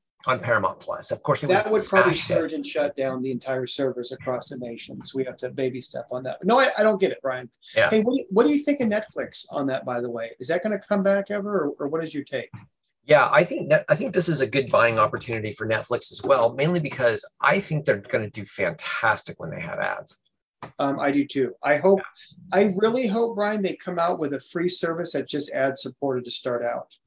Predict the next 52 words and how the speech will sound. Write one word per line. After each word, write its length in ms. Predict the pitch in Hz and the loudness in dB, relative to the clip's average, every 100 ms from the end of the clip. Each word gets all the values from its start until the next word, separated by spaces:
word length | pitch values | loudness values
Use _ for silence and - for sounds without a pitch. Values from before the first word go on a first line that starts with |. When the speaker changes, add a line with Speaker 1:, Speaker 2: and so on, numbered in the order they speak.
| _ 127 | _ 0
Speaker 2:
That's 240 | 147 147 | 2 4
Speaker 1:
Mm, 60 | 143 | 4
Speaker 2:
my 80 | 170 | 4
Speaker 1:
I 40 | |
don't 140 | 190 | 4
think 120 | 165 143 | 4 2
they'll 120 | 117 | 2
do 160 | 120 | 4
that. 120 | 107 117 | 4 4
I 60 | |
think 200 | 120 151 | 4 0
that 160 | 143 135 _ _ _ _ 151 | 0 -2 _ _ _ _ 2
it 100 | 156 | 4
maybe 360 | 170 170 - 156 | 6 2 -2 0
you, 160 | 143 | 0
you, 240 | 123 143 147 | 0 0 0
Speaker 2:
Yeah, 180 | 147 | 0
that's 220 | 135 - 156 | -2 -2 4
Speaker 1:
it 40 | |
doesn't 200 | 196 165 | 6 6
make 140 | 143 | 4
Speaker 2:
fine. 60 | 131 | 2
Speaker 1:
any 80 | 120 | 0
sense 300 | - 110 107 | 2 0 0
for 120 | 110 | -4
them 120 | 107 | -4
to 80 | 101 | -2
do 100 | 101 | 0
that. 100 | 110 | 2
No 120 | 127 | 2
one 160 | 117 104 | 2 2
else 260 | 98 - 92 | 2 0 -6
is 160 | - | -8
really 260 | 104 90 90 | -4 -4 -4
doing 320 | 92 87 87 | -4 -4 -4
that. 240 | 78 82 - | -6 -8 -6
Speaker 2:
Well, 140 | 160 156 | 0 6
that's 240 | 170 175 | 6 6
why 100 | 185 | 4
you 100 | 165 | 4
should 320 | 156 - 190 | 2 2 2
do 140 | 160 131 | 0 -6
it, 100 | 120 | -6
though. 120 | 120 | -10
That's 180 | 123 127 | -8 -6
what 60 | 143 | -6
I'm 60 | |
saying. 280 | 123 139 120 - - | -4 -6 -8 -12 -6
That's 280 | 131 131 - | -4 -4 -4
why 140 | 139 | -4
you 140 | 135 123 | -4 -4
should. 340 | - 139 | -4 -4